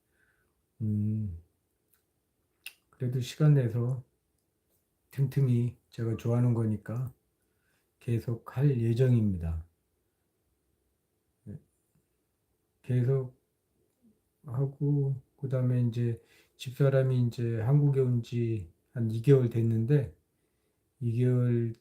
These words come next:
동안에 지금 날씨가 추워서 밖을 못 나가고 있는데, 이제 날씨가 풀리면, 좀 봄이 되면 바깥에서 영상 촬영도 많이 할 거고,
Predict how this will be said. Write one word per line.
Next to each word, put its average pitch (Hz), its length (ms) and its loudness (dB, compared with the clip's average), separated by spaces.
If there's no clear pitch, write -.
동안에 117 440 -2
지금 117 200 -6
날씨가 107 460 -2
추워서 123 420 -4
밖을 107 340 -6
못 113 200 0
나가고 107 480 0
있는데, 98 580 -2
이제 107 120 -6
날씨가 101 560 -4
풀리면, 127 680 0
좀 98 420 -6
봄이 120 320 2
되면 107 520 -2
바깥에서 107 680 -6
영상 110 340 -2
촬영도 120 500 -4
많이 101 260 -2
할 131 200 -2
거고, 104 480 -6